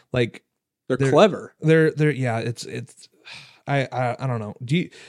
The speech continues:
Speaker 1: how, how do we wanna do this? Do we wanna
Speaker 2: Why, since I have a lot less, and it's all one thing, why
Speaker 1: Okay.
Speaker 2: don't I just say my thing real quick?
Speaker 1: All right, sure.
Speaker 2: 'Cause I, I told Greg before he started this that I,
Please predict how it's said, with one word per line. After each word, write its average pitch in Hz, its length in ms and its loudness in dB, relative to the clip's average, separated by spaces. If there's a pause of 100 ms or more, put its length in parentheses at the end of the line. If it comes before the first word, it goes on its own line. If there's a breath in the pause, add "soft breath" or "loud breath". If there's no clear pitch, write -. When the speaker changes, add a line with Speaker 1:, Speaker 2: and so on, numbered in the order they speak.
(160 loud breath)
Speaker 1:
how, 233 280 0
how 220 120 2
do 214 60 6
we 190 120 8
wanna 120 200 2
do 104 180 -6
this? - 200 -12
Do 143 120 0
we 147 120 6
wanna 147 280 2
Speaker 2:
Why, 185 280 6 (240)
since 165 240 2
I 180 140 10
have 202 140 8
a 175 40 8
lot 151 280 4
less, 131 540 -2 (180)
and 135 140 0
it's 123 100 0
all 139 200 10
one 127 300 2
thing, 110 540 -4
why 127 120 0
Speaker 1:
Okay. 117 80 0
Speaker 2:
don't 160 100 4
I 120 60 2
just 120 200 -6
say 123 140 -2
my 113 160 -4
thing 104 240 -8
real 95 100 -10
quick? 98 320 -10
Speaker 1:
All 135 100 2
right, 151 260 0
sure. 147 240 0
Speaker 2:
'Cause 131 160 4
I, 151 440 8
I 131 80 -4
told 139 220 2
Greg 135 160 4
before 127 220 -2
he 120 40 0
started 120 340 -2
this 110 200 -4
that 113 200 -2 (120)
I, 120 160 0